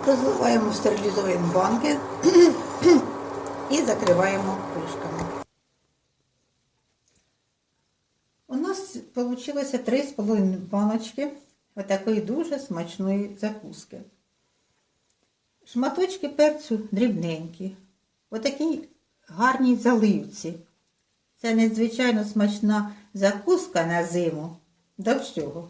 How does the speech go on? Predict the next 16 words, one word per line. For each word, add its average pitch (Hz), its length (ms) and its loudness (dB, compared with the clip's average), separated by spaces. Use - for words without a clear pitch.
до 247 180 -4
картоплі, 175 880 -6
до 226 280 -2
каші. 196 500 -2
Можна 247 240 -2
на 262 180 2
хліб 214 420 -4
намазувати, 175 580 -4
можна 254 300 2
ложечкою 202 640 0
їсти. 165 380 -10
Е, 208 100 -16
раджу 208 340 2
всім 202 240 0
приготувати 175 540 -6
таку 175 380 -12